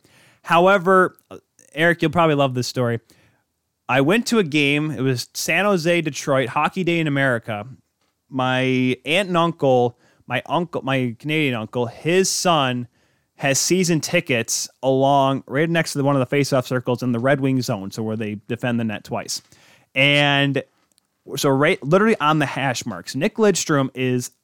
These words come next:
lined up on the face-off. It's coming back from a T V timeout. He's sitting there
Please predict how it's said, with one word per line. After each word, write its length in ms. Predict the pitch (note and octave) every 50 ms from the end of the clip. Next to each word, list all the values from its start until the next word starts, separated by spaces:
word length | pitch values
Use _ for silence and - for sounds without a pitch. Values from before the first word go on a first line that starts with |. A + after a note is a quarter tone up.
| _ _ _ _ _ _ _ _ _ _ _ -
lined 440 | C#3+ C3 C3+ C3+ C#3 D3+ F3+ G3+ G#3
up 100 | G3 G3
on 80 | F#3+
the 60 | F#3+
face-off. 360 | F#3 - D3+ B2+ B2+ - C3+ A#2+
It's 80 | A#2
coming 200 | - - F3+ F#3+
back 160 | F3+ F3 D#3+
from 100 | - D3+
a 40 | C#3
T 160 | B2+ - C#3
V 100 | C3 C3+
timeout. 460 | C3 - C#3 B2 A#2+ G#2+ G#2 G#2 G2 C#3 _ _ _ _ _ _ _ _ _ _ _
He's 160 | - C#3+ C3+
sitting 340 | - - - D3+ - - D#3
there 440 | D3+ D3 C#3+ C#3+ C#3 C#3 C3+ C#3